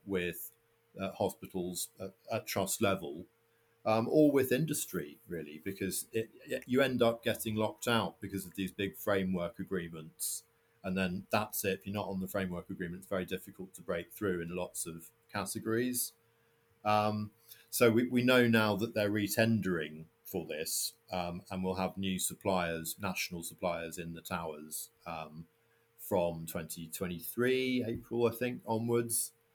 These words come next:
Um, so it'll be interesting to see what happens with that and who goes for it, and if they end up with a new reading of what the towers actually are,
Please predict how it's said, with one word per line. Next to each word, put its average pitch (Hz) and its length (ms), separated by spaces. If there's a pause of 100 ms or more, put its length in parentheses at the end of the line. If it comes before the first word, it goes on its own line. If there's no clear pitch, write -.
(540)
Um, 117 320
so 135 140
it'll 131 120
be 143 80
interesting 123 460
to 113 100
see 113 140
what 113 180
happens 107 380
with 90 100
that 90 160
and 95 140
who 98 180
goes 92 400
for 87 220
it, 80 280
and 85 260 (600)
if - 280
they 107 180
end 98 200
up 95 240
with 95 180
a 98 60
new 92 580 (200)
reading 92 760
of 92 140
what 98 240
the 90 60
towers 87 440
actually 87 460
are, 87 420